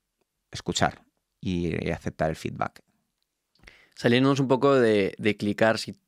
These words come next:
Speaker 2: tu experiencia personal, ahora también estás como emprendedor en Endeavor, de seguro hablas seguido con los emprendedores que recién están iniciando en su camino.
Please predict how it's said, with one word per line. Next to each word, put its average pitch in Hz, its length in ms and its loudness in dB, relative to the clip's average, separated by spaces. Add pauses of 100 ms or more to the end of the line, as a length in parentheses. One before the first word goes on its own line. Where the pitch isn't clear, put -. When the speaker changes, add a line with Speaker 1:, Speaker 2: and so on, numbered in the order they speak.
(120)
Speaker 2:
tu 113 160 2
experiencia 107 460 0
personal, 107 680 -2
ahora 107 280 0
también 107 340 -2
estás 101 280 -6
como 104 280 -2
emprendedor 101 480 -2
en 104 120 0
Endeavor, 120 680 2 (440)
de 104 140 -4
seguro 113 440 2
hablas 110 580 2 (200)
seguido 113 580 2
con 104 160 -2
los 104 140 -4
emprendedores 104 680 0
que 104 120 -2
recién 104 300 -2
están 107 260 -2
iniciando 104 440 0
en 104 80 -2
su 98 180 -6
camino. 110 580 0